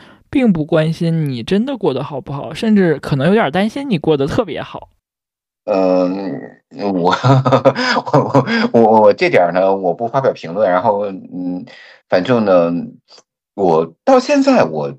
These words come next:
Speaker 2: 遇到的这种事情就会越来越少，就是比如说是攀比啊什么的，就是，嗯，在我面前炫富啊什么的，我这种，<laughs> 本来就会比，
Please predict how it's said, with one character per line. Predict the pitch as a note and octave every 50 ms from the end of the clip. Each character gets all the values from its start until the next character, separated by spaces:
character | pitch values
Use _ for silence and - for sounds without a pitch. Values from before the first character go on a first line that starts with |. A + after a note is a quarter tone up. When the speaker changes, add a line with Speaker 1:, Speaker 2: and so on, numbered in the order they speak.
| - C#3
Speaker 2:
遇 | D#3+ C#3
到 | A2+ F#2+
的 | E2 E2 D#2 D2+
这 | - A#2
种 | F2+ F2 D2+ C#2
事 | - - - F2+
情 | - - D#2
就 | D2+ E2
会 | D#2+ G2 F#2
越 | F2+ E2+
来 | E2+ F2
越 | G2 F2+
少， | E2 - - -
就 | - - D#2+
是 | D2+ - - D2+
比 | C#2+ C2 C#2
如 | C#2 C#2+
说 | - E2+
是 | E2 - F2 - - - - - - _ -
攀 | - - F3 G3 G#3+
比 | - - F2
啊 | - C#2 - D2 D#2
什 | - -
么 | C2+ C#2
的， | C#2+ D#2 D#2+
就 | - - G#2+ G2
是， | - A2 F2+ F#2 - - - - - - _ _ _ _ _ _ -
嗯， | G2+ G#2 G2+ G2 G2+ F#2+ F#2 F#2 F#2+ G2 E2+ E2
在 | - C#3+
我 | B2+ A2+
面 | B2 A2+ A2+ F#2
前 | - G2
炫 | G2 - D#3+ C#3
富 | C#3 C3+ - F3 D3 A2+
啊 | F#2+ E2+ D#2 E2 E2
什 | - D#2+
么 | C2 C2 C#2+
的， | D2 D2 D2 D2 D2+ -
我 | C2+ E3 F#4+
这 | - - A#4 -
种， | - D2 - -
<laughs> | -
本 | - D#2
来 | F2+ A2+ C3
就 | B2+ C#3+ F3 C3+
会 | A#2+ E3 D3 D#3+ E3+
比， | C#3+ C3+ C#3+ C3+